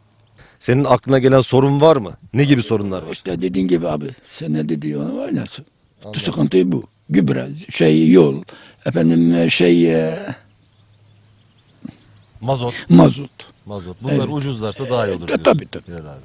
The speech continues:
Speaker 2: Ben de bir şey, hiç de kalmıyor bize bari. Bize
Speaker 1: Evet, cebe
Speaker 2: az.
Speaker 1: para kalmıyor.
Speaker 2: <laughs> Kalmıyor zaten.
Speaker 1: Tamam.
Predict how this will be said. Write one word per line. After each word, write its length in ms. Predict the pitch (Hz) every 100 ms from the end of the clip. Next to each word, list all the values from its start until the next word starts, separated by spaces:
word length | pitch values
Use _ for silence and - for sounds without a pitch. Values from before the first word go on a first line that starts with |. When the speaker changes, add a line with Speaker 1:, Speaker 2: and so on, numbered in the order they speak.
| -
Speaker 2:
Ben 200 | - -
de 160 | - -
bir 80 |
şey, 160 | - -
hiç 160 | - 240
de 40 |
kalmıyor 360 | - 285 220 190
bize 280 | 190 165 -
bari. 280 | - 90
Bize 200 | - - 466
Speaker 1:
Evet, 240 | 113 101 - -
cebe 240 | 120 123
Speaker 2:
az. 300 | 127 247 190
Speaker 1:
para 200 | 117 -
kalmıyor. 420 | 139 127 117 - 87
Speaker 2:
<laughs> 440 | 269 - 247 - 330
Kalmıyor 240 | - 85 -
zaten. 200 | - -
Speaker 1:
Tamam. 140 | 107